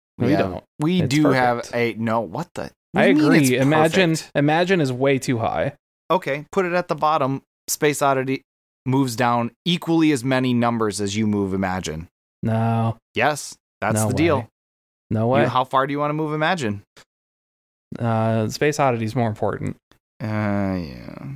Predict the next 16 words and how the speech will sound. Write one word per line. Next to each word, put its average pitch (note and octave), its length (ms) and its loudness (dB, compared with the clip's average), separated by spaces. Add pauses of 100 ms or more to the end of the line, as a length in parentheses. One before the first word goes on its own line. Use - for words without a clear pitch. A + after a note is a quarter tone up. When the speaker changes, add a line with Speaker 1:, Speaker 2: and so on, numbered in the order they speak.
(480)
Speaker 2:
Your, G2+ 200 -2
your B2 460 0 (140)
love A#2+ 380 0
for B2 180 -4
Space A#2 360 -2
Oddity A#2+ 380 0
is A2+ 120 -2
more A#2 140 -2
important A2+ 420 -4
than A2 140 0
your G#2 100 -2
hate G#2+ 260 -6
for A2 120 -4
Imagine? G#2 580 -4 (280)
Speaker 1:
Yes. G#2 300 -2 (480)
Speaker 2:
My B2+ 640 0